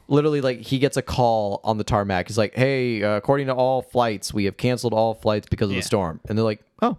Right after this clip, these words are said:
Speaker 1: okay."
Speaker 2: And they make out, and because apparently they reconciled over this, 'cause he saw that she does love him, and she realized she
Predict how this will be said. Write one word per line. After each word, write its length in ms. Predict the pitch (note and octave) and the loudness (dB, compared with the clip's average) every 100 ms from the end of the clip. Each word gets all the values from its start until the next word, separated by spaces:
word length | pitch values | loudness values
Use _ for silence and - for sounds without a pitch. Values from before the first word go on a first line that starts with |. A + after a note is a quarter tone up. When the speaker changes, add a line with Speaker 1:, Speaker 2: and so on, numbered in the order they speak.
| - | 0
Speaker 1:
okay." 60 | |
Speaker 2:
And 80 | D#3 | 2
they 160 | D#3 E3 | 2 0
make 240 | D3 C#3 | 0 0
out, 240 | B2 B2 A#2 | 0 0 -4
and 180 | A2+ | -4
because 240 | A2 A#2 G#2+ | -2 -2 -4
apparently 380 | G#2+ A#2 A2+ G#2+ | -2 -2 -2 -4
they 40 | |
reconciled 600 | G2+ G#2 A2 F#2+ F#2 E2 | -4 -4 -6 -10 -10 -10
over 180 | D#2+ F2+ | -14 -16
this, 480 | - D2 - - - _ | -16 -12 -10 -10 -14 _
'cause 140 | A#2 - | -14 -10
he 120 | A2+ | -8
saw 220 | - G#2+ | -6 -6
that 140 | G2+ - | -6 -16
she 140 | - G2+ | -16 -14
does 320 | G2+ G2 G2+ | -12 -12 -12
love 240 | G2 G2 | -14 -14
him, 260 | G#2 F#2+ G2 | -14 -18 -18
and 240 | F2+ - - _ _ _ D3 | -20 -20 -20 _ _ _ -16
she 140 | - | -14
realized 380 | G#2 G#2 F#2+ G2 | -8 -8 -8 -10
she 200 | - F#2 | -14 -16